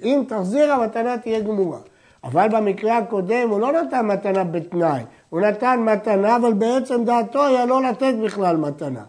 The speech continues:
לכן המקרה הזה, על מנת להחזיר, הוא יותר טוב, בנו פדוי. אבל אם הוא נותן מתנה בלי תנאים, ודעתו שהוא יחזיר לו, בנו לא פדוי. השולחן ערוך ביורה דעה כותב,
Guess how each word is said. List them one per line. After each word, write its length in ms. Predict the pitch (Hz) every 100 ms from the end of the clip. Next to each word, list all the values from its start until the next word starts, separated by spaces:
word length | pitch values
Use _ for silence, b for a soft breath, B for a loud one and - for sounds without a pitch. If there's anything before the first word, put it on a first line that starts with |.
| b b 135
לכן 400 | 113 180 233 214
המקרה 520 | 170 160 180 202 226
הזה, 340 | 208 175 240
על 80 | 226
מנת 340 | 190 196 220 220
להחזיר, 360 | 208 170 247
הוא 120 | 247
יותר 300 | 202 202 214
טוב, 480 | 190 - 269 233 143
בנו 280 | 151 190 190
פדוי. 460 | 196 185 269 208 117 B B -
אבל 240 | 135 165
אם 100 | 214
הוא 120 | 240
נותן 280 | 220 208 233
מתנה 400 | 226 202 208 220
בלי 320 | 208 185 262 277
תנאים, 360 | 233 180 147
ודעתו 580 | 131 147 156 147 151 240
שהוא 160 | - 202
יחזיר 480 | 190 - 226 294 269
לו, 280 | 214 202 170
בנו 280 | 143 170 170
לא 180 | 143 135
פדוי. 260 | 127 107 104 _ _ _ _ _ _ _ _ _ _ _ _ _ _ _ _ _ _ _ _ _ _ _ _ _
השולחן 440 | - - 185 214 233
ערוך 300 | 214 226 190
ביורה 540 | 180 160 156 160 185
דעה 340 | 175 160 165 170
כותב, 540 | 165 131 151 160 175